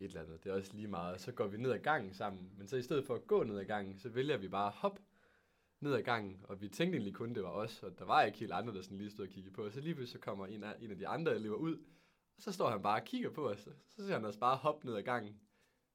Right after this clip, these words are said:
Så spørger han også bare, hvad det er, vi laver. "Vi hopper bare," siger vi. "Vi hopper bare." Og så gik vi ind til timen igen.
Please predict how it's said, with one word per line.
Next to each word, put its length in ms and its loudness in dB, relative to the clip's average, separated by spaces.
Så 80 -20
spørger 220 2
han 60 -2
også 160 -4
bare, 140 0
hvad 120 0
det 80 0
er, 60 0
vi 100 -4
laver. 520 -2
"Vi 140 0
hopper 280 6
bare," 220 -4
siger 220 -10
vi. 100 -16
"Vi 120 -8
hopper 220 -4
bare." 200 -8
Og 100 -4
så 80 -2
gik 220 -6
vi 80 2
ind 120 0
til 100 -12
timen 340 -6
igen. 320 -8